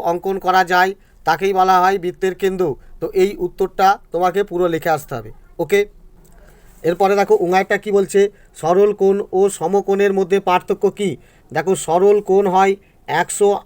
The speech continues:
আশি ডিগ্রি, সমকোণ হয় নব্বই ডিগ্রি। এই তত্ত্বটা তুললেই তোমার কিন্তু হয়ে যাবে। ওকে, এরপরে কি বলছে দেখো,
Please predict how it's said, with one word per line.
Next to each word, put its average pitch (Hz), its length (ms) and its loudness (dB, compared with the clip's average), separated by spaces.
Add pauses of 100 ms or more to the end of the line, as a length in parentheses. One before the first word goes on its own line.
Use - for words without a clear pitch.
(140)
আশি 175 300 -4
ডিগ্রি, 202 300 0 (580)
সমকোণ 196 680 0 (100)
হয় 190 240 4 (420)
নব্বই 185 440 2
ডিগ্রি। 190 240 0 (400)
এই 403 220 0
তত্ত্বটা 392 380 -2
তুললেই 196 340 0
তোমার 185 240 0
কিন্তু 190 220 -4
হয়ে 190 180 0
যাবে। 170 180 0 (540)
ওকে, 190 200 0 (1000)
এরপরে 190 360 0
কি 202 140 -6
বলছে 196 260 0
দেখো, 196 200 0